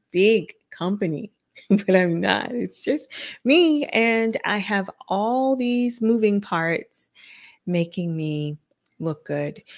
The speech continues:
So we're gonna cover all that, um, in this salon course. And then I want your feedback. I wanna know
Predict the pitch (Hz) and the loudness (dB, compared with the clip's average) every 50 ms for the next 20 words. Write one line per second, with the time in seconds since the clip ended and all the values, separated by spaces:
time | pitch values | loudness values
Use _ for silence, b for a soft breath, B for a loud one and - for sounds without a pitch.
0 | B B B B - 170 170 180 202 214 220 208 - - 175 175 160 156 - - | B B B B -4 -2 0 0 0 0 -2 -4 -6 -10 -10 -10 -10 -10 -10 -14
1 | _ _ - 160 160 175 175 170 160 165 175 202 240 247 _ _ _ _ _ _ | _ _ -10 -8 -6 -4 -2 -2 -2 -2 -4 -6 -8 -12 _ _ _ _ _ _
2 | _ _ _ _ _ _ _ _ _ - - - 160 156 156 151 151 - - - | _ _ _ _ _ _ _ _ _ -14 -8 -6 -6 -4 -4 -4 -6 -6 -4 -4
3 | 165 160 175 170 - - - - 165 156 156 156 156 151 156 - - - 156 165 | -2 -2 -2 -4 -6 -6 -4 -4 -4 -2 -2 -4 -4 -6 -6 -6 -4 -4 -2 -2
4 | 196 226 277 - - - - _ B B B B B B B B B - 185 180 | -2 -4 -4 -6 -10 -10 -12 _ B B B B B B B B B -2 0 0
5 | 180 180 180 185 185 - 233 285 392 494 494 466 440 403 - 294 285 262 - 269 | 2 2 0 0 0 0 0 2 2 2 2 4 2 4 6 4 4 4 6 8
6 | 294 311 220 165 147 - - - - - 208 226 254 285 294 254 233 214 208 202 | 8 8 8 6 2 0 -2 -8 -6 -4 -2 0 0 2 2 2 2 2 2 0
7 | 196 208 202 | -2 -4 -6